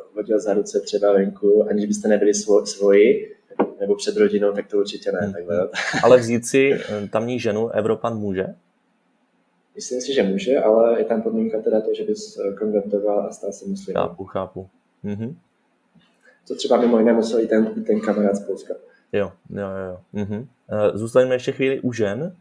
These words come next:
Speaker 2: a, mm, vlastně u toho, <laughs> eh, u toho jejich dress codeu. To mě, to mě zajímá. Co oni tam vlastně nosí? Já jsem si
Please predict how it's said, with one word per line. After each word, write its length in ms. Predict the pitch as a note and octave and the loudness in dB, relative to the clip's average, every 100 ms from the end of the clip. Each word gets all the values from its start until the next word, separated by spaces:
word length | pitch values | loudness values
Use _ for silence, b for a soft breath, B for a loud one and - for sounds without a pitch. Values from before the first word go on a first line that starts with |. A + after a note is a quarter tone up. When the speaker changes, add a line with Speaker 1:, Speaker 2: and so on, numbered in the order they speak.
| - | -8
Speaker 2:
a, 420 | A2 G#2 G#2 - | -4 -2 -4 -6
mm, 220 | G2 G2 G2 | -10 -8 -2
vlastně 320 | G#2+ - A#2 | -2 -2 -4
u 80 | A#2 | 0
toho, 220 | A#2 A#2 | 2 2
<laughs> 680 | - G#2+ - - - - - | 0 -6 -6 -18 -20 -12 -4
eh, 180 | G#2+ G2+ | -2 0
u 100 | A2 | 2
toho 240 | A2+ A#2+ | 2 4
jejich 240 | B2 B2 | 2 0
dress 240 | G#2 A#2+ - | 0 -2 2
codeu. 360 | D3+ C#3+ F#2 | 0 2 0
To 100 | F2 | -2
mě, 260 | G#2+ A2+ G#2+ F2+ | -4 -4 -4 -6
to 60 | A2+ | -8
mě 120 | A#2 | -4
zajímá. 420 | A2 B2 G#2+ F2 | -4 -4 -6 -6
Co 160 | - A2 | -2 -2
oni 160 | B2+ | 0
tam 160 | C3 B2 | -2 -2
vlastně 420 | A2 - A2+ G#2 | -4 -4 -4 -2
nosí? 320 | G2+ F#2+ - E2+ | -4 -6 -6 -6
Já 120 | F2+ | -6
jsem 180 | - | -8
si 120 | G#2 | -10